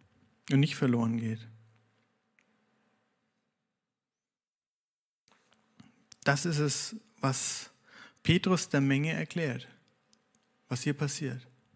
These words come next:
Und dass das Ganze noch ein Ziel hat. Aber dass in allem, was auch vielleicht ängstigend ist, Je-, Jesus Christus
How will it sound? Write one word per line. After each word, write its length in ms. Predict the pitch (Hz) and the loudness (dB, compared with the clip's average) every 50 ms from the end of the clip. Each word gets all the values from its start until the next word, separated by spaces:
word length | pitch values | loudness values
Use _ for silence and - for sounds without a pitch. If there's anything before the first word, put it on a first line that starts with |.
| _ _ _ _ _ _ _ _ | _ _ _ _ _ _ _ _
Und 80 | - 131 | -2 -2
dass 120 | 131 123 | 0 0
das 160 | - 139 - | -2 -2 2
Ganze 260 | - 139 139 151 151 156 | 2 4 4 4 2 0
noch 140 | 156 143 | 0 0
ein 160 | 143 147 147 - | 0 -2 -2 -2
Ziel 300 | - - 202 180 127 110 | 0 2 2 0 0 -4
hat. 200 | 117 127 - - - - _ _ _ _ - _ _ - _ _ _ _ _ _ _ _ _ _ _ _ _ - | -8 -10 -10 -16 -20 -20 _ _ _ _ -20 _ _ -20 _ _ _ _ _ _ _ _ _ _ _ _ _ -6
Aber 540 | - - 165 180 190 165 139 123 117 123 - - - - - | 2 6 6 8 8 6 4 4 2 -2 -8 -14 -20 -20 -4
dass 160 | - 156 131 | -2 0 0
in 100 | 156 160 | 2 0
allem, 360 | - 151 160 165 185 208 208 180 | 2 4 6 8 8 8 8 6
was 160 | 165 151 - | 6 4 4
auch 120 | 156 151 | 0 0
vielleicht 240 | - 151 143 135 139 | 2 2 0 0 2
ängstigend 540 | 160 165 180 185 - - - 196 190 180 175 | 0 2 2 2 0 0 -2 -2 -2 -2 -2
ist, 260 | 170 170 - - - - _ _ _ _ _ - | -2 -4 -4 -6 -8 -12 _ _ _ _ _ -16
Je-, 240 | - 135 143 - - - | -10 -8 -8 -8 -8 -10
Jesus 840 | - - 147 147 151 165 160 - - 165 156 - - - - - - - _ _ _ _ _ _ _ _ | -8 -4 -2 0 0 0 -2 -4 -4 -4 -4 -4 -6 -8 -10 -12 -16 -20 _ _ _ _ _ _ _ _
Christus 800 | - - 151 139 - - - - 127 117 - - - - - | -6 -4 -4 -4 -4 -6 -6 -6 -8 -6 -6 -8 -12 -12 -14